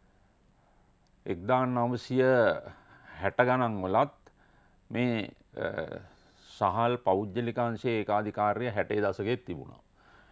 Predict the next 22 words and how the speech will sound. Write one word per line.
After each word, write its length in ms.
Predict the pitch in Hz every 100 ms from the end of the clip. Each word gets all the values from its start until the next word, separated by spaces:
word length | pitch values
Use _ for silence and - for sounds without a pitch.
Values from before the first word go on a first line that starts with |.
| _ -
එතකොට 200 | 123 123
හැත්තෑ 480 | 104 87 _ 127 135
විතර 240 | 127 120 123
එනකොට 320 | 120 120 113
ආපු 240 | 110 113
සහල් 340 | 107 90 110 104
සිගයත් 440 | 113 95 107 110 -
එක්ක 320 | 104 - - 139 170 170 _ _ -
රජයට 480 | 92 98 113 127 131
උවමනා 460 | 120 110 113 113 113
වුණා 320 | 110 139 214 - _ _ - _ _ _ 107
මේ 340 | 117 139 151 -
පෞද්ගලික 580 | 95 110 110 131 139 135
අංශයේ 400 | 135 127 147 147
ඒකාධිකාරය 760 | 113 120 120 123 123 120 139
කොහොමද 320 | 127 113 123 139
බිඳින්න 400 | 117 113 113 101
කියන 160 | 104
දැනට 300 | 104 98 123
යන්න. 240 | 92 71 - - _ _ _ _ -
ඒකේ 300 | 127 151 160
ප්‍රතිඵලයක් 680 | - 107 139 156 156 151